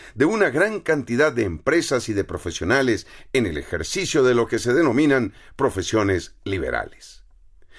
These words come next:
Hablamos en consecuencia de dos temas, el de la responsabilidad social empresarial, que poco a poco va ganando terreno en el sector empresarial más serio del país,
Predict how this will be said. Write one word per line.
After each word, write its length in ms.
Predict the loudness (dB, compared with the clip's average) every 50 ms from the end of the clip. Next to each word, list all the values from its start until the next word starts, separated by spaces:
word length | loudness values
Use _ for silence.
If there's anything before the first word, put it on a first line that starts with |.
| -20 -14 -6 -2
Hablamos 460 | 0 2 2 2 2 0 0 0 0
en 80 | -2
consecuencia 840 | 0 0 0 -2 0 -2 -2 0 0 0 0 0 2 2 0 0 -2 -10 -20 -20 -20 -12
de 280 | -4 0 0 0 -2 -2
dos 380 | 0 2 2 2 2 0 -2 -2
temas, 540 | 0 0 0 0 -2 -6 -16 -20 -20 -20 -20 -20 -20 -20 -20 -20 -16 -8
el 140 | -6 -4 -2 0
de 80 | 2 2
la 100 | 2 2
responsabilidad 880 | 2 0 0 0 -2 -2 0 2 2 2 2 2 2 2 2 2 2
social 480 | -2 -6 -6 -2 0 0 0 0 0 -2 -2
empresarial, 840 | -2 -2 -2 -2 -4 -4 -2 -2 0 2 2 2 2 0 -2 -4 -8 -16 -20 -20 -16 -6
que 140 | -2 -2 -2
poco 400 | -2 0 0 0 0 0 0 -2
a 100 | 0 0
poco 340 | 0 0 0 0 0 0 2
va 120 | 2 2
ganando 420 | 2 2 2 2 0 0 0 -2 0
terreno 420 | 0 -2 0 2 0 2 2 0
en 80 | 0 0
el 120 | -2 -4
sector 340 | -6 -8 -8 -2 -2 0 0
empresarial 640 | 0 0 -2 -4 -4 -4 -4 -2 0 2 2 0 0
más 180 | -2 -6 -6
serio 300 | -4 -2 -2 -2 0 0
del 140 | -2 -2 -4
país, 420 | -4 -6 -4 -4 -4 -6 -8 -14